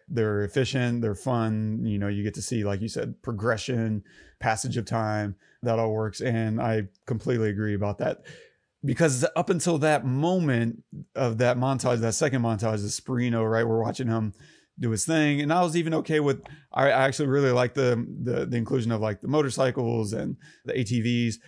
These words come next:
just because I know that's a real East Coast thing. Baltimore is, like, really big on that too. But it was a, it was just a cheesy, you know, run finish. And I felt like this is Coogler's throwback. I'm gonna really throw it back to the, the hardcore Rocky fans.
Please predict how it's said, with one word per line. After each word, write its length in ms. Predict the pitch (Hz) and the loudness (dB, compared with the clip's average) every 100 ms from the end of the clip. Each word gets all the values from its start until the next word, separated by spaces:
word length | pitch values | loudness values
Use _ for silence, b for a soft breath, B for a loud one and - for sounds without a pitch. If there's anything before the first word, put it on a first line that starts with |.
| b _ | b _
just 200 | 127 - | -8 -4
because 360 | 127 123 110 - | 0 2 2 -2
I 100 | 135 | -2
know 140 | 143 127 | 0 2
that's 180 | 127 | 2
a 80 | 127 | 0
real 280 | 117 123 123 | 0 0 0
East 240 | 123 110 - | 0 -2 -2
Coast 240 | 120 - | -4 -2
thing. 300 | 110 107 101 | -2 -2 -2
Baltimore 600 | 107 113 - 123 110 107 | -2 -2 -2 -2 -2 -2
is, 140 | 98 101 | -4 -4
like, 200 | 131 - | -6 -4
really 240 | 117 104 | -2 0
big 180 | 101 107 | 0 -2
on 140 | 104 | -2
that 220 | 104 104 - | -2 -4 -2
too. 300 | 113 107 101 b b b _ 123 | -2 -2 -6 b b b _ -10
But 560 | 107 123 135 131 - _ | -2 2 2 0 -4 _
it 100 | 147 | 0
was 180 | 147 151 | 2 2
a, 80 | 135 98 | 2 0
it 100 | 147 | 0
was 140 | 127 | 2
just 160 | 131 - | 0 -2
a 60 | 113 | -2
cheesy, 600 | 147 123 117 117 110 - 95 | 0 0 2 0 0 -4 -4
you 120 | 127 | 0
know, 100 | 110 | 0
run 280 | 104 113 113 | 2 0 0
finish. 340 | 110 117 113 139 | 0 0 0 0
And 100 | 123 | -2
I 60 | |
felt 200 | 113 147 | 2 2
like 220 | 135 127 | 4 2
this 180 | 131 123 | 0 0
is 380 | 139 123 101 - _ - _ - | 0 -2 -4 -8 _ -20 _ -2
Coogler's 560 | 139 123 123 117 110 | 0 2 2 2 0
throwback. 580 | - 143 123 110 110 117 | -2 2 4 4 0 0
I'm 140 | 123 120 | 0 2
gonna 180 | 117 | 2
really 240 | 117 127 113 | 2 2 2
throw 220 | 127 113 | 2 0
it 80 | 107 | 0
back 260 | 110 - - | -2 -4 -4
to 160 | 135 | -4
the, 260 | 139 123 123 | -2 -2 -4
the 140 | - 113 | -4 -4
hardcore 560 | 110 120 113 123 117 | 0 0 0 -2 -2
Rocky 240 | - - - | -2 -4 -6
fans. 340 | 120 123 - | -6 -8 -8